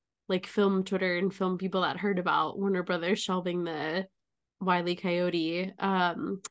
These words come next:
film, they did, like, I think, protest enough that Warner Brothers did agree to at least have the option of, like, pitching it, having the producers pitch it to, like, other studios or something that could maybe release it. So I guess there is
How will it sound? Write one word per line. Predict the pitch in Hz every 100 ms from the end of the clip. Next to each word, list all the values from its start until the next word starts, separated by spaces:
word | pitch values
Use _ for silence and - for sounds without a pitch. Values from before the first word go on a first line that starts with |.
| -
film, | - 196 180 170 180 - _ _ -
they | 214
did, | 214 285
like, | 392 277 -
I | 226
think, | 233 226 214 -
protest | - 226 247 233 -
enough | 196
that | 190 190
Warner | 196 196
Brothers | 190 196 190 185 185
did | 180
agree | 185 180 185 180
to | -
at | 190 175
least | 185 185 190 - - _ _ _ _ _
have | 202 185
the | 180
option | 170 175 - 190
of, | 175
like, | 175 170 - -
pitching | - 202 202 196
it, | 180
having | 196 185 180
the | 170
producers | 190 185 190 185 180
pitch | - 185 175
it | 147
to, | 185
like, | 175 170
other | - 170 165
studios | 185 - 170 190 196 202
or | 214
something | 226 220 233 220 214
that | 190
could | 196 185
maybe | 175 170 175
release | 175 170 170 -
it. | 214 240 233 - - - - _
So | - 202 180 170 165
I | 165
guess | 202 208 -
there | 180
is | 180 185 180 -